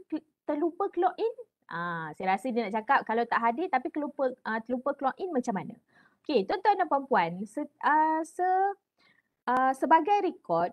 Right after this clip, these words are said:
untuk kehadiran ke pejabat, kita dikehendaki untuk, ah, mengetik perakam waktu, ah, masuk ke pejabat lah. Okey, jadi, ah, kalau kita tidak clock in dan kita tidak hadir dengan alasan kenapa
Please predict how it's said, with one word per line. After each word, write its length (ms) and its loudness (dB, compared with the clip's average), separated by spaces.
untuk 400 -6
kehadiran 480 -4
ke 80 -4
pejabat, 560 -2
kita 320 -8
dikehendaki 800 -4
untuk, 640 -4
ah, 800 -4
mengetik 480 -8
perakam 400 -4
waktu, 720 -6
ah, 160 -6
masuk 400 -8
ke 80 -8
pejabat 480 -6
lah. 160 6
Okey, 320 -2
jadi, 800 4
ah, 560 4
kalau 320 2
kita 400 -4
tidak 400 -4
clock 240 -2
in 320 -4
dan 240 0
kita 240 -6
tidak 320 -2
hadir 400 2
dengan 240 -2
alasan 560 -4
kenapa 480 -4